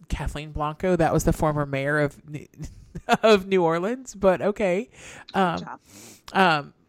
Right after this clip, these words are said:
Speaker 1: Griselda Blanco <laughs> at her home in Irvine, California. In addition to the drug charges, she pleaded guilty to three murders. She struck a deal with prosecutors and served only fifteen years in prison. She was released in two thousand four and deported back to Colombia.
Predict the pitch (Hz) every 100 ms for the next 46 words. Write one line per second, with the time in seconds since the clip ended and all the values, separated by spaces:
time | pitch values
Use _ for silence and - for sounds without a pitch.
0 | 196 208 - 220 214 226 202 170 165 175
1 | 170 - 208 170 214 202 196 226 185 185
2 | 185 185 180 175 175 170 180 185 190 185
3 | 190 175 156 143 147 156 - - - -
4 | 170 180 196 208 214 240 233 202 185 170
5 | 185 147 156 160 - - - 190 196 190
6 | 175 165 160 180 156 156 165 180 196 151
7 | 139 135 147 - - - _ - 190 -
8 | - 180 185 165 190 233 262 202 175 175
9 | - 170 143 156 160 156 165 156 151 151
10 | 160 156 160 - 175 170 165 196 190 156
11 | 139 139 139 139 - 160 151 156 151 165
12 | 170 165 175 175 175 180 - 160 139 143
13 | 139 147 147 151 147 151 139 - - 160
14 | 160 139 131 117